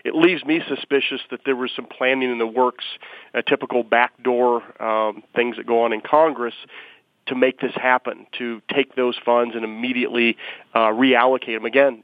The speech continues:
this does nothing to change seizures. This simply says the federal government is taking the monies that they worked with local government on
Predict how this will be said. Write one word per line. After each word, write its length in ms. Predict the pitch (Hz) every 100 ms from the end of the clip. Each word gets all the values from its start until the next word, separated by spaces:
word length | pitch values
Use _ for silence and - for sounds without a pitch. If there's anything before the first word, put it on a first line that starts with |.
| -
this 140 | 135
does 180 | 175 147
nothing 300 | 139 143 139
to 60 | 120
change 340 | - 127 123 -
seizures. 500 | 135 143 120 117 - - - -
This 140 | 147 -
simply 360 | 143 - 131 -
says 180 | 123 117
the 80 | 110
federal 340 | 135 131 131
government 500 | 123 123 120 120 110 - - -
is 100 | 120 -
taking 480 | 139 135 131 123 113 - - _
the 100 | 120
monies 480 | 120 139 139 120 110 -
that 260 | 117 107 - -
they 120 | 123
worked 240 | 117 131 127
with 80 | 117
local 280 | 123 120 120
government 540 | 117 123 123 113 104 _
on 540 | 113 117 113 110 107